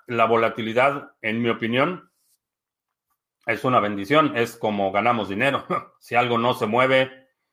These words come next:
va a ser como el oro, que no se, eh,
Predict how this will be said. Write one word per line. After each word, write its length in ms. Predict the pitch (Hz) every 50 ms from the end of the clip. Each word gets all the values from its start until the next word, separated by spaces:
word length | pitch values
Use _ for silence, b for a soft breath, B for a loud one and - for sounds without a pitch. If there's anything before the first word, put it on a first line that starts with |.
| _ _ _
va 160 | 104 101 110
a 40 | 113
ser 220 | - 127 113 107
como 200 | - 107 104 104
el 80 | 110 120
oro, 340 | 147 160 156 143 120 95 -
que 360 | - 101 95 95 92 92 92
no 220 | 92 98 107 113
se, 400 | - - 113 113 110 107 - - _ _ _ _ _ _ _ _ _ _ _ _
eh, 480 | - 104 101 98 95 95 92 90 92